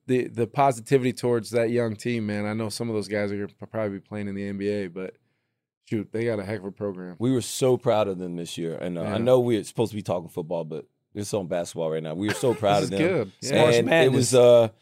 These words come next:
Speaker 2: it was really good. And also, Alabama fans, they love on the basketball team as much as they can. If that would have been a loss on the football
Speaker 1: Oh,
Speaker 2: side,
Speaker 1: no.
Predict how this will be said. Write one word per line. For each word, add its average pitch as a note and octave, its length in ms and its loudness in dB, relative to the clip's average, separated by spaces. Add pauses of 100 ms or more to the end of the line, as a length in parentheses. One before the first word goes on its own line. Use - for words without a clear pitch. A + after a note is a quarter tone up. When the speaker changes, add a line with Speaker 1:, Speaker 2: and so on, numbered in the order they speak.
(240)
Speaker 2:
it D#3+ 60 8
was D#3 140 6
really E3 180 8
good. D3 160 6
And C#3 100 2
also, C#3 540 4 (540)
Alabama C#3 440 6
fans, B2 420 0
they G#2+ 220 4
love A#2+ 280 6
on A2+ 80 2
the G#2+ 80 -2
basketball G#2+ 500 2
team A2 200 -6
as F#2+ 100 -8
much A2 180 -4
as A2+ 40 -10
they G2+ 140 -2
can. G2 320 -6
If F2+ 140 -4
that A#2 140 6
would C#3 80 2
have B2 80 -2
been A2+ 300 4
a G2 80 2
loss G2+ 380 6
on F#2+ 100 -4
the D#2+ 80 -6
football A#2+ 400 4
Speaker 1:
Oh, C3 60 6
Speaker 2:
side, A2+ 240 6
Speaker 1:
no. F2 100 -8